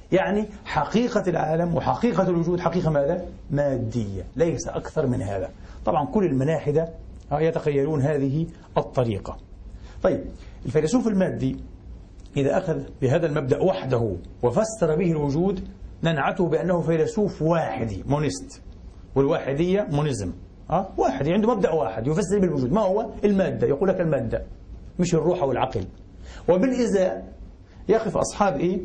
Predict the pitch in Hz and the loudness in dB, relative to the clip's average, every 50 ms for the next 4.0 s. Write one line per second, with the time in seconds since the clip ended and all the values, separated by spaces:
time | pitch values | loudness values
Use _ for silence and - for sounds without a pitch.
0 | - - - - - - 165 160 160 185 208 175 165 165 185 - - - 165 165 | -8 -12 -14 -14 -2 0 0 2 2 2 0 0 0 0 0 -2 0 2 2 4
1 | 170 175 196 196 - - 170 175 165 226 233 226 233 220 185 175 170 156 202 226 | 4 4 2 0 0 0 0 0 2 2 2 2 2 2 2 2 2 2 0 0
2 | 240 269 269 - - - - - - - - - - - 170 160 - 143 - - | 0 -2 -4 -6 -10 -12 -14 -18 -18 -20 -18 -16 -2 0 0 0 0 -2 -4 -2
3 | 185 196 196 185 175 - 185 185 180 175 - 165 165 - - 170 165 120 - - | 0 2 2 2 2 2 2 0 0 0 0 0 0 2 2 2 2 0 -2 -6